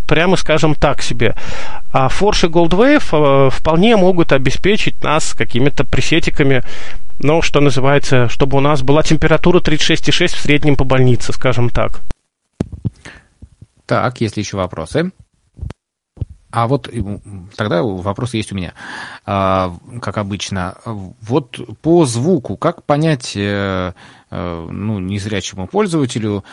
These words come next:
Speaker 2: что звук, э, ну, там, достаточной громкости, не слишком тихий, не слишком громкий, то есть это где-то можно отследить, посмотреть и по какому параметру, э, понять, что он в каком-то нормальном уровне?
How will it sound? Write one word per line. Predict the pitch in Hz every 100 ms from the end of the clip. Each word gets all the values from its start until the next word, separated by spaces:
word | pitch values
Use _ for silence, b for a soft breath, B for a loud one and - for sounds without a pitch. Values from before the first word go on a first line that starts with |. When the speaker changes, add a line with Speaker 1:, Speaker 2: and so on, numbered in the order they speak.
| B B
Speaker 2:
что | - - 123 104
звук, | 87 92 92 175 - -
э, | 107 104 101 87
ну, | 127 135
там, | 101 90 82 85 95 85 92
достаточной | 95 - 117 - 92
громкости, | 90 143 180 147 123 131 120 110
не | 98
слишком | - 92 - 87
тихий, | 151 165 143 127
не | 110 92
слишком | - 90 90 85
громкий, | 101 151 151 123 120
то | 107
есть | 101 -
это | 110
где-то | 104 113
можно | 104 98 95 98 95 87
отследить, | 98 - 104 151 185
посмотреть | - - 92 107 170 - -
и | 87 82 82 80 80
по | -
какому | - - 113 92
параметру, | - 104 110 143 123 101 92 B B B B B
э, | - 82 80 78 73 71 85
понять, | 98 87 107 -
что | - - 90 92 85
он | 80 95 85 85 -
в | 85 80 76 76 64 - 50 - _ -
каком-то | - - - 87
нормальном | 90 101 107 90 95 95
уровне? | 80 69 -